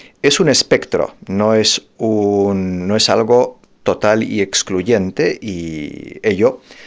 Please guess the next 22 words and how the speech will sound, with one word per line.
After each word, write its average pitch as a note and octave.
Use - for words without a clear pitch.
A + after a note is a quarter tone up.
debe C3+
guiar G#2+
nuestro B2
debate G2+
de C3+
los B2
diferentes F#2+
aspectos -
que F#2
aparecen F#2
en E2
pantalla, E2+
o A2
que G#2
han F#2+
desaparecido G2+
de -
la -
pantalla, G2
señor F2+
intérprete. -
Luego, C#3